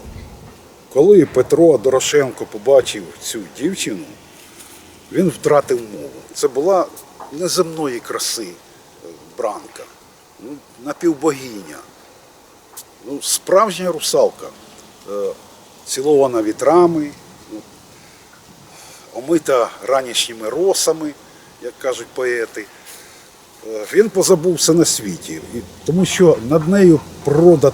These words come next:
так досконало попрацювала, що, ну, вона була просто одна довершеність. Н-, не те, що їй не потрібно було, як нинішнім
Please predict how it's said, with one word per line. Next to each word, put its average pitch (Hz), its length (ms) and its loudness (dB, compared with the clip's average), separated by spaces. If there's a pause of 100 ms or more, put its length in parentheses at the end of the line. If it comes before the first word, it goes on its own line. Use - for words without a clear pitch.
так 208 220 4
досконало 131 760 0
попрацювала, 135 960 0 (460)
що, 143 340 4
ну, 180 280 2 (340)
вона 170 180 4
була 151 220 4
просто 170 560 2 (240)
одна 127 280 4
довершеність. 147 920 2 (420)
Н-, 139 200 0
не 151 180 4
те, 269 240 0
що - 220 -2
їй 147 180 4
не 214 100 6
потрібно 202 480 2
було, 147 220 -2
як 135 200 2
нинішнім 139 540 0